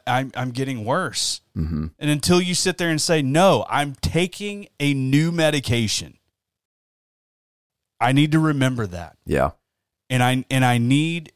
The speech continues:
Speaker 1: to get into a place where I can say that I can go and be transparent with your doctor and say, "Hey, this does not feel right." That's exactly where I got to with, uh, the drug you,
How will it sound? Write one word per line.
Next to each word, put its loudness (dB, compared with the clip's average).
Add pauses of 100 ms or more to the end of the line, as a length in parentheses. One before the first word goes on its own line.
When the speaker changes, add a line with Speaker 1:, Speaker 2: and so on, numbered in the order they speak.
Speaker 1:
to -8
get 0
into 0
a 2
place 0 (260)
where -10
I 0
can -6
say -2 (920)
that -2
I 2
can -2
go 0
and -6
be -4
transparent -6
with -8
your -8
doctor -4 (160)
and -8
say, -2
"Hey, -4 (560)
this 0 (320)
does -2
not 2
feel 0
right." -2 (320)
That's 2
exactly 0
where 0
I 0
got -2
to -2
with, -4 (100)
uh, 0
the -10
drug -4
you, -4